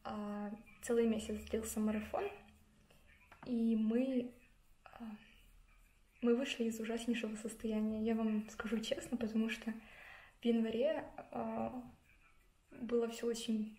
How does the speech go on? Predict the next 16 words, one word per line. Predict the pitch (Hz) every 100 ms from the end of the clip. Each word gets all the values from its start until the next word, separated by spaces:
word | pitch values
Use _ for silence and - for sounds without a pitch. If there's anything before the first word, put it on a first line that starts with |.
| -
печально. | 220 - - 339 339 339 - - -
В | -
феврале | 233 226 233 233
мы | 220
пошли | 214 208 - 226
на | 220
этот | 220 214
марафон. | 214 214 - 254 311 311 - - - - _ - 233 226
Он | 226
закончился | 220 220 226 220 226 - 226
как | 233
раз, | 226 220 214 -
э, | 220 214 214 214
тринадцатого | 233 226 226 - 220
марта. | 226 302 - 302 302 - - - _ _ - _ - - -
И, | 247 233 226 226 226